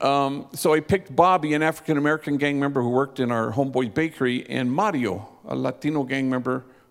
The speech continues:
who worked in our merchandise store at the time. Um,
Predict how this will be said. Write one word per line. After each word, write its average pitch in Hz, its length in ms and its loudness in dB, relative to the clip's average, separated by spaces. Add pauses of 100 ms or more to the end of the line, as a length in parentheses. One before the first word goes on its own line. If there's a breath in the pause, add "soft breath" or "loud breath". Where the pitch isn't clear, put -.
who 135 180 -2
worked 123 380 -2
in 120 180 -4
our 117 100 -2
merchandise 110 600 -2
store 107 340 -4
at 107 140 -6
the 123 60 -10
time. 120 380 -4 (440 loud breath)
Um, 127 420 -4